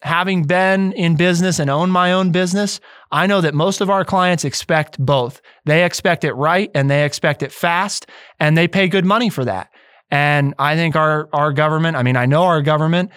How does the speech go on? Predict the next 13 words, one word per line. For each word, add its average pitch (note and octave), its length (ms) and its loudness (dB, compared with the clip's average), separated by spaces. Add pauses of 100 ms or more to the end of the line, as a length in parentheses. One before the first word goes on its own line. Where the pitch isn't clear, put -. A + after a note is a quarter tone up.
(280)
is C#3 360 2
perhaps D3+ 460 -2
the C3+ 100 -4
largest D3 380 0
financial D3 520 -2
entity D3+ 540 -2 (340)
on D3 240 0
planet D#3 380 -2
Earth. D#3 380 -4 (340)
So E3+ 240 0
I F3+ 120 2
don't A3+ 200 0
think, A#3 300 -2